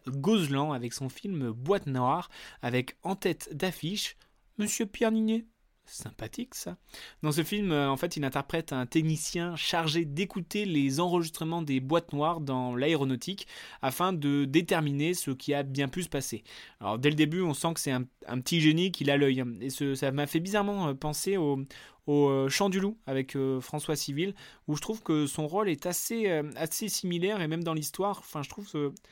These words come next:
il y a... On peut, on peut comparer un petit peu ces deux films, euh, notamment dans l'interprétation du personnage. Bref, dans l'histoire, euh, lors d'un crash du vol, euh, Dubaï-Paris, il est promu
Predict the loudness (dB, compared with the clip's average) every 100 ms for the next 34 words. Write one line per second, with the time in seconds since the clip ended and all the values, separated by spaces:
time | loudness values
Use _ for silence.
0 | -20 _ _ -4 -4 -6 -18 -20 -16 -16
1 | -14 -14 -16 -14 -14 -10 -10 -10 -10 -8
2 | -6 -2 -2 -2 -6 -6 -6 -6 -4 -6
3 | -4 -4 -4 -4 -4 -6 -6 -8 -6 -6
4 | -6 -6 -6 -6 -8 -10 -10 -10 -8 -8
5 | -6 -8 -8 -6 -4 -4 -8 -16 -16 -8
6 | 2 2 2 -2 -2 0 2 2 2 0
7 | 2 4 4 4 2 -2 -2 -2 0 0
8 | -4 _ _ -6 -2 4 4 4 0 0
9 | -2 -2 2 4 2 2 2 2 -2 -8
10 | -20 -18 2 4 6 4 4 2 0